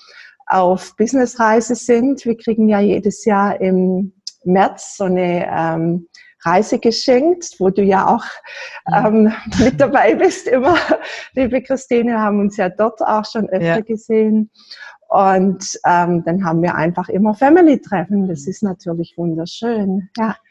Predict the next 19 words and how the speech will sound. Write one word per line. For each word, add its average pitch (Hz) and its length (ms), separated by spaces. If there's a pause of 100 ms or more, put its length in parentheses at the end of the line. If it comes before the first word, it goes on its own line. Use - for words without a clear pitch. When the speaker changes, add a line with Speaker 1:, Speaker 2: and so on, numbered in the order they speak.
(400)
Speaker 2:
Ja, 170 140
das, 175 320
äh, 165 720
ich - 240
kann 196 160
mich 214 120
noch 190 200
erinnern 196 480
bei 165 360
unserer 165 420
ersten 160 420
Reise, 160 760
wo 156 100
ich 160 260
euch - 180
gesehen 160 380
habe 151 180
als 135 160
Familie. 156 640